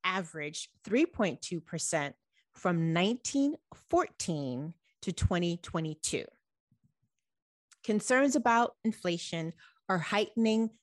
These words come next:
concerns about a recession. So much so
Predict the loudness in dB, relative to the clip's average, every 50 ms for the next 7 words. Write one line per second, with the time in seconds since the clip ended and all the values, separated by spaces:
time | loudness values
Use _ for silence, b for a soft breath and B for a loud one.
0 | _ _ -4 -4 -2 -2 0 0 2 2 2 2 2 0 0 -2 -6 -10 -10 -10
1 | -6 -4 -2 0 0 -2 -4 -6 _ _ -6 -4 -4 -2 -4 -4 -4 -4 -4 -4
2 | -4 -6 -6 -8 -10 -12 -16 -20 _ _ _ _ B B B B B B B -8
3 | -4 0 2 4 4 4 4 4 2 2 2 2 0 -2 -6 -4 0 0 2 2
4 | 2 0 0 -2